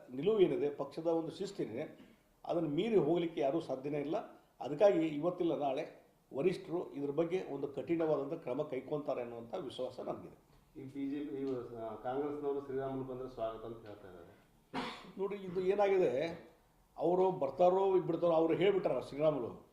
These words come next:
Speaker 1: "ನಾನು ಹೋಗುದೇ ಇಲ್ಲ" ಅಂತೇಳಿ. ಮತ್ತೆ ಬಂದ್ರೆ ಸ್ವಾಗತ ಅಂದ್ರೆ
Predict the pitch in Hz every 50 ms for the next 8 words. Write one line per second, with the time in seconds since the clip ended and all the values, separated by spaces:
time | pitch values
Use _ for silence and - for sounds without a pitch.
0 | _ - 143 - - 185 147 151 170 180 185 190 196 185 180 175 156 143 143 139
1 | 127 107 95 - - 165 170 156 - - - - 175 208 226 226 226 226 226 180
2 | 185 220 226 226 214 220 214 208 175 - 196 196 190 190 214 233 262 226 208 202
3 | 202 196 - - - -